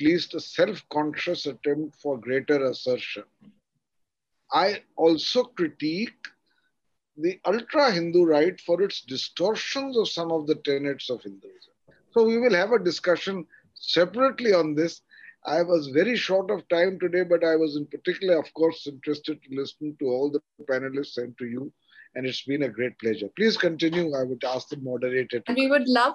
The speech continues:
Speaker 2: to host this one-on-one discussion between you and Rajiv ji.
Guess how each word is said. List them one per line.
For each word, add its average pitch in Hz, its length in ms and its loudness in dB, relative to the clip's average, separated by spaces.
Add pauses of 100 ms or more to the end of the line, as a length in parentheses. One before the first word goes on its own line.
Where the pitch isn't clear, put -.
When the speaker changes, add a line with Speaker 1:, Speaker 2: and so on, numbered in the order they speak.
(120)
Speaker 2:
to 254 480 -2
host 269 460 2
this 233 200 0
one-on-one 214 540 0
discussion 202 680 -4
between 190 400 -2
you 185 280 6
and 165 240 2
Rajiv 165 440 2
ji. 254 360 4